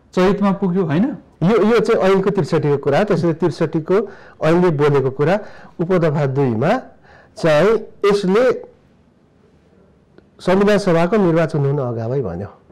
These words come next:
Speaker 2: है? यो ऐन बनेको त्रिसठी मङ्सिर दस गते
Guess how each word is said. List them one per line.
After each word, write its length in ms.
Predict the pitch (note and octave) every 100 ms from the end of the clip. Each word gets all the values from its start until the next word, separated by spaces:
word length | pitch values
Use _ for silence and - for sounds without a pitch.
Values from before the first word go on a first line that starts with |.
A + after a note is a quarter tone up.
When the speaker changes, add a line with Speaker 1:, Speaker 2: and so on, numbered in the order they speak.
| -
Speaker 2:
है? 140 | C3+ - _ - - - - - - -
यो 80 | A3+
ऐन 280 | G#3 G#3+
बनेको 380 | F#3+ F3 E3+ G#3+
त्रिसठी 840 | G3+ - E3+ - F3 - G3+ A3 - D3
मङ्सिर 400 | C#3 B2+ D#3+ E3+ -
दस 220 | C#3 A#2 A2+
गते 220 | G2+